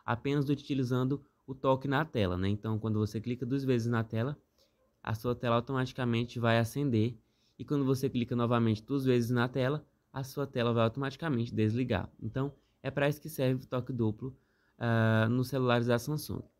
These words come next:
Então, vamos aprender a ativar ele no A trinta e dois. Primeiramente, você vai entrar nas configurações do seu celular A trinta e dois. Agora você vai aqui em recursos avançados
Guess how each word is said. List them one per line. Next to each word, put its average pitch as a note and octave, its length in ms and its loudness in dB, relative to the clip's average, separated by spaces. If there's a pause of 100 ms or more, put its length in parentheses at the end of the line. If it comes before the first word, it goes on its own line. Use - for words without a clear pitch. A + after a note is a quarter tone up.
(460)
Então, B2 180 -4
vamos C3 240 2
aprender B2+ 380 2
a B2 80 4
ativar B2 580 0 (400)
ele A#2+ 300 4
no A2+ 680 4
A A2+ 120 0
trinta B2 260 -4
e D3 60 0
dois. - 360 -2 (380)
Primeiramente, D3+ 680 4
você C3 220 0
vai B2 160 2
entrar B2+ 220 -2
nas A#2+ 180 0
configurações A#2 720 0
do G#2 60 -4
seu A#2+ 180 -4
celular C3 400 0
A G#2+ 40 0
trinta A2 260 -6
e B2+ 40 -2
dois. C3 400 -2 (1300)
Agora C#3+ 300 2
você C#3 240 0
vai A#2 240 4
aqui A2+ 180 -2
em G#2 120 4
recursos A2 520 0
avançados A#2+ 960 -2